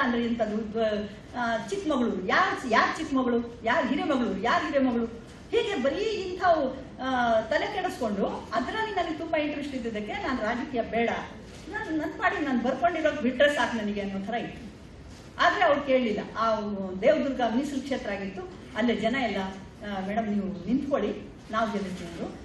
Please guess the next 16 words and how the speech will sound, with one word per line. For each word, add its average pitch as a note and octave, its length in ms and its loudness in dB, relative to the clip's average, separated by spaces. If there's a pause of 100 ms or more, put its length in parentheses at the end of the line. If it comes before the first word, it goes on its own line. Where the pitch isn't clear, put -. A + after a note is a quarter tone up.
(320)
"ನಾವು G#3+ 180 0
ಒಂದು B3 160 6
ಲಕ್ಷ A#3+ 240 2
ಇದೆ C4 200 4
ನೋಡ್ರಿ A#3 280 0
ನಮ್ಮ G#3+ 160 0
ಹತ್ರ" G3 160 -4
ಅಂದೆ. E3+ 440 -6
ಒಂದು A#3+ 200 4
ಲಕ್ಷ A#3+ 280 0
ಏನಾರ A#3+ 420 2
ಮಾಡಿ A#3 240 2
ಸಂಗ್ರಹ A3+ 260 2
ಮಾಡಿದ್ವಿ. F#3+ 460 0 (880)
ಅದು A3+ 260 0
ಕೂಡ D#4+ 220 0